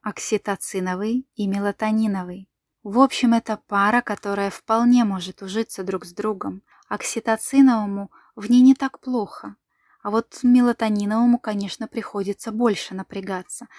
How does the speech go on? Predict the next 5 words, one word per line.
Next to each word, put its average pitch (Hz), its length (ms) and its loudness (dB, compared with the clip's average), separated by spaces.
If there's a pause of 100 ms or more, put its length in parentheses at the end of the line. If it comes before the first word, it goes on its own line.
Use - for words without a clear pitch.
(120)
особенно 202 800 -2
когда 196 600 -2 (180)
окситоциновый 202 1300 0 (180)
заставляет, 196 1000 -2 (180)
э, - 460 -8